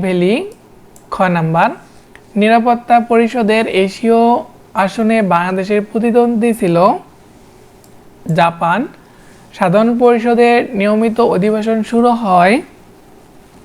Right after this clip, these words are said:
সেপ্টেম্বর মাসের তৃতীয় মঙ্গলবারে। ক নাম্বার, ইসলামী সম্মেলন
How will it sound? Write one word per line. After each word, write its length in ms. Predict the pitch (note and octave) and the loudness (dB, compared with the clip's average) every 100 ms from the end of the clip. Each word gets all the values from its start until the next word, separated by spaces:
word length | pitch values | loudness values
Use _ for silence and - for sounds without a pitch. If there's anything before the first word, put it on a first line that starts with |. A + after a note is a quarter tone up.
| - - - - - - - - - - - - - | -20 -20 -20 -20 -20 -20 -20 -20 -20 -20 -20 -20 -4
সেপ্টেম্বর 540 | B3+ A3+ - A#3+ A#3+ A#3+ | -2 0 -2 0 2 2
মাসের 280 | A#3 G#3+ A#3 A3 | 0 0 -2 -2
তৃতীয় 320 | A3 - G#3 F#3 | -4 -2 -2 -2
মঙ্গলবারে। 580 | F3+ F3 E3+ E3 E3 A3 F4+ - - - - - - - | -2 -2 0 0 0 0 -2 -10 -20 -20 -20 -20 -12 -2
ক 20 | F#3+ E3 | -2 0
নাম্বার, 340 | D#3+ E3 F#3 E4 - - - - - - - - G#3 | -2 0 0 -2 -8 -20 -20 -20 -20 -20 -20 -8 -6
ইসলামী 380 | G3+ B3 A#3 A#3+ A#3 | -4 0 0 0 -2
সম্মেলন 420 | A#3 A3+ A#3 A#3 | -2 -2 0 0